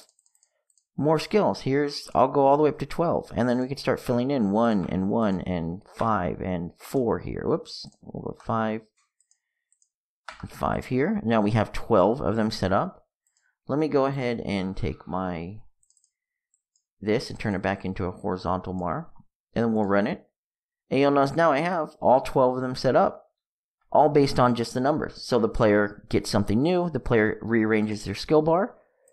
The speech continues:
All you have to do is make sure you rearrange this one variable to properly pull in the I Ds based on our skills,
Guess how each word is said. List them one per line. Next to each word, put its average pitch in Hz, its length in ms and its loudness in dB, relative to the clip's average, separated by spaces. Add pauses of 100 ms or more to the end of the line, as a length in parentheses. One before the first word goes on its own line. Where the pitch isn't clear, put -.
(140)
All 139 220 8
you 143 200 4
have 127 180 2
to 120 80 -10
do 135 140 0
is 135 100 -2
make 113 200 0
sure 120 180 -4
you 107 180 -2
rearrange 107 580 0
this 98 220 -6
one 113 340 0
variable 143 640 0 (1200)
to 123 280 2 (100)
properly 135 440 2
pull 135 240 0
in 147 400 -2
the 113 320 0 (400)
I 101 140 4
Ds 123 460 0 (180)
based 104 260 0
on 123 100 2
our 160 60 -2
skills, 151 520 -2